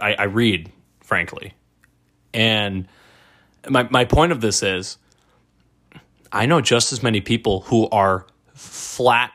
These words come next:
out killers who either don't read or read, like, a book a year, and they probably don't even finish that book. I also know people who read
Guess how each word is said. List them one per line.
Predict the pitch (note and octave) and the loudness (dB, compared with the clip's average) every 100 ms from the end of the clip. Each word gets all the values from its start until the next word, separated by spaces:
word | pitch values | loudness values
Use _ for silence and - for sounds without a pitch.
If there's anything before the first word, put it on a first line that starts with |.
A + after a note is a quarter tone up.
| - | -2
out | G#2+ G#2+ A2 _ _ _ - | 0 0 -4 _ _ _ -8
killers | - D3+ C3 F2+ - - - - _ _ _ _ _ _ _ _ _ _ _ _ _ _ _ _ | 0 2 2 -2 -4 -4 -4 -8 _ _ _ _ _ _ _ _ _ _ _ _ _ _ _ _
who | - B2+ | 0 2
either | A#2 A2 | 2 2
don't | G2 A#2 B2 | 2 2 2
read | C#3 C#3 D#3 F#3 E3 _ _ | 2 4 4 2 -4 _ _
or | C3 A#2 | -2 0
read, | A#2+ B2 A2 | 2 2 2
like, | G2+ - - | -2 -2 0
a | A2+ | 0
book | G#2+ G2+ G2+ - - | 2 0 -2 -6 -4
a | A2+ | -4
year, | G2+ F#2+ F2+ | -2 -2 -2
and | F2+ G#2 | -4 -4
they | |
probably | G2+ G#2 F#2+ | -2 0 0
don't | F#2 | -2
even | F2+ | -6
finish | F2 E2+ - | -10 -12 -10
that | F2+ | -12
book. | - - - - - - _ _ _ _ _ _ _ _ _ _ _ _ _ _ _ _ _ _ _ _ _ _ - | -12 -18 -6 -6 -6 -18 _ _ _ _ _ _ _ _ _ _ _ _ _ _ _ _ _ _ _ _ _ _ -8
I | F#2+ G2 | -2 2
also | A2 - B2 | 2 2 0
know | G#2+ | 0
people | - - G2+ | 0 0 -4
who | G#2+ | -4
read | F#2 G#2+ A2 G#2+ A2 | -2 2 2 2 0